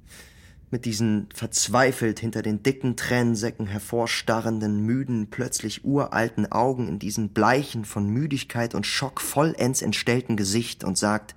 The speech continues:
"Es ist das Modem. Du musst mir glauben. Ich hab die Albträume gehabt. Jede Nacht, eine ganze Woche lang.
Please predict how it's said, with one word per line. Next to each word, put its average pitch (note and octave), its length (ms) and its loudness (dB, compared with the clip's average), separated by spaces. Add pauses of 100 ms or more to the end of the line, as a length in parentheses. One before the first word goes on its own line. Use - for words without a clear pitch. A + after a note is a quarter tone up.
(1200)
"Es A2 120 -6
ist - 200 0
das B2 160 2
Modem. G#2+ 420 0 (380)
Du A2 80 -2
musst A#2+ 260 2
mir A2+ 120 2
glauben. G#2 400 -2 (960)
Ich - 140 -2
hab C#3+ 140 2
die B2+ 120 0
Albträume A#2 480 2
gehabt. G2 360 -4 (480)
Jede B2 320 4
Nacht, A2 380 -2
eine A2+ 260 2
ganze A#2 400 2
Woche A#2+ 220 0
lang. G2 260 -4